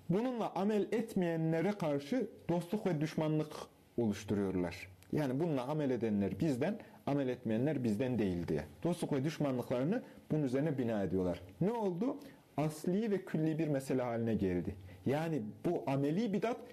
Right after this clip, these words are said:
itikadi bir bidat haline dönüştü. Çünkü vela ve bera kalp amellerindendir. Burası iyi anlaşıldı mı?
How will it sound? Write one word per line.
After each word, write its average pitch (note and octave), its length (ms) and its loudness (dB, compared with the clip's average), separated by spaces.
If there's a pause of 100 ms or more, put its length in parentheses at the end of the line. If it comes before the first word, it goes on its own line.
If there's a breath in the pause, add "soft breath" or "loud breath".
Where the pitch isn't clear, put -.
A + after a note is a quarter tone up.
(140 loud breath)
itikadi D#3+ 600 0
bir F#3 160 0
bidat C#3+ 260 0
haline B2+ 320 0
dönüştü. F#2 440 0 (200)
Çünkü G#3 440 0 (280 loud breath)
vela D#3+ 400 0
ve B2 160 0
bera D#3+ 320 0 (340)
kalp A#2+ 300 -2
amellerindendir. E2 920 0 (640 loud breath)
Burası D#3 300 0
iyi E3 140 2
anlaşıldı D#3 600 2
mı? G#2 140 0